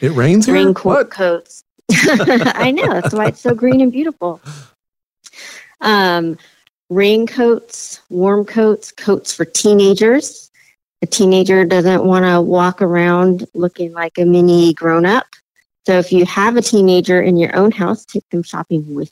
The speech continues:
Speaker 2: you to help pick out a good coat for a teenager. Um, babies, baby coats,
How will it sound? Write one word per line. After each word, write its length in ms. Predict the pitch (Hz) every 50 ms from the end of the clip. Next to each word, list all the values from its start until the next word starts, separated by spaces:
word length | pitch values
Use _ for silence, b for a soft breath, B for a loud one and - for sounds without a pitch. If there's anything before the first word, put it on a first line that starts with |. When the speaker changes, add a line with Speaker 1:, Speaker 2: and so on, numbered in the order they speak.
| _ -
Speaker 2:
you 260 | 156 175 233 311 320 - _
to 100 | - 180
help 240 | 165 165 156 139 _
pick 200 | - - 180 -
out 160 | 180 156 165 208
a 40 | - _ _ _
good 200 | - - - -
coat 320 | - - 175 160 170 -
for 140 | - - 156
a 80 | 151 143
teenager. 640 | - - 175 151 147 147 139 135 - 175 202 240 - B B B B B B B B B B B B
Um, 420 | 180 175 180 185 180 190 196 214 - - 185 -
babies, 640 | 170 170 208 240 214 147 - - - - _ _ _ _ _ _ _
baby 240 | 143 147 180 180 -
coats, 580 | - - 185 - - - - - - - -